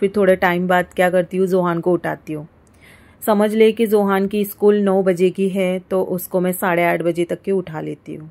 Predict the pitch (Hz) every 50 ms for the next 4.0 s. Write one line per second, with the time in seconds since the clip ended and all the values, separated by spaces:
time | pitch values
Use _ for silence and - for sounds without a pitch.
0 | _ _ - 185 180 175 - - 196 - - 180 175 170 190 196 220 208 180 190
1 | 185 190 196 196 202 175 185 180 180 196 190 190 - - 202 196 202 180 170 170
2 | 175 - 185 175 175 - 202 - - - - - 190 180 190 180 - - 190 196
3 | 196 - 202 165 151 - 165 170 165 156 151 156 151 151 - 156 151 156 165